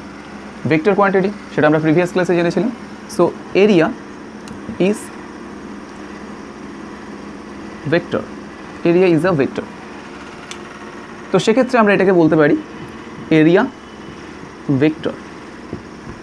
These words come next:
এখন এরিয়া যদি একটা ভেক্টর হয়ে থাকে, তাহলে এরিয়ার একটা ডাইরেকশন থাকবে এবং সেই ডাইরেকশনে কি থাকবে? ম্যাগনিটিউডটা থাকবে, অর্থাৎ এরিয়ার যে ম্যাগনিটিউডটা হবে সেই ডাইরেকশনে থাকবে। তো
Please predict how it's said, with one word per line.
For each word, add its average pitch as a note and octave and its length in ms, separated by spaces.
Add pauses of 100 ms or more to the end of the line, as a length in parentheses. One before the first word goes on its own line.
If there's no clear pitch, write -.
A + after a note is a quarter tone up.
(2250)
এখন G#3+ 200
এরিয়া B3+ 200
যদি B3+ 160
একটা C4+ 180
ভেক্টর G3+ 280
হয়ে C#3+ 160
থাকে, A2 160 (680)
তাহলে C3 180 (180)
এরিয়ার F3 280
একটা F3 160 (180)
ডাইরেকশন B2 420
থাকবে C#3 200 (680)
এবং C3 100 (120)
সেই G3 220
ডাইরেকশনে G3 440
কি G#3 120
থাকবে? G3+ 200 (320)
ম্যাগনিটিউডটা A2 500 (280)
থাকবে, G2+ 200 (140)
অর্থাৎ C3+ 220
এরিয়ার F3 260
যে G#3 120
ম্যাগনিটিউডটা E3 520
হবে A2+ 140 (240)
সেই A#3 180
ডাইরেকশনে A2+ 400
থাকবে। - 180 (920)
তো F#3 40